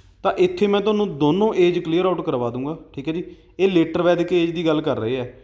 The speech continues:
ਜਿਹੜਾ ਪਸ਼ੂ ਪਾਲਣ ਹੈ, ਪਸ਼ੂ ਪਾਲਣ, ਠੀਕ ਹੈ ਜੀ, ਇਹ ਆਪਣਾ ਆ ਗਿਆ ਅਰਲੀ ਵੈਦਿਕ ਏਜ ਦਾ, ਯਾਨੀ ਕਿ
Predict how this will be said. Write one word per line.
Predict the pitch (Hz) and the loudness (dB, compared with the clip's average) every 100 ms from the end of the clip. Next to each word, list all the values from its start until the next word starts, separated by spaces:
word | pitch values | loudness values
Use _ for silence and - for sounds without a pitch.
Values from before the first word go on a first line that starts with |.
| - _ _ | -20 _ _
ਜਿਹੜਾ | 135 214 | 0 0
ਪਸ਼ੂ | 226 185 190 202 | 2 -2 0 -2
ਪਾਲਣ | 196 185 165 | 2 2 0
ਹੈ, | 135 - - - _ _ _ _ _ - | -2 -6 -14 -20 _ _ _ _ _ -6
ਪਸ਼ੂ | 160 175 | -6 -4
ਪਾਲਣ, | 147 127 107 98 - - _ _ | -2 -2 -4 -8 -14 -20 _ _
ਠੀਕ | 147 160 | -4 0
ਹੈ | |
ਜੀ, | 202 196 - - - | 0 -2 -12 -20 -4
ਇਹ | 170 226 | 2 4
ਆਪਣਾ | 214 214 202 | 2 2 0
ਆ | 175 180 | 4 4
ਗਿਆ | 180 226 - 170 | 4 0 2 2
ਅਰਲੀ | 170 175 | 2 0
ਵੈਦਿਕ | 156 127 - | 0 -2 -6
ਏਜ | 123 110 | -6 -6
ਦਾ, | 104 | -8
ਯਾਨੀ | 117 147 | -6 -4
ਕਿ | 151 202 233 - | -2 -2 -2 -6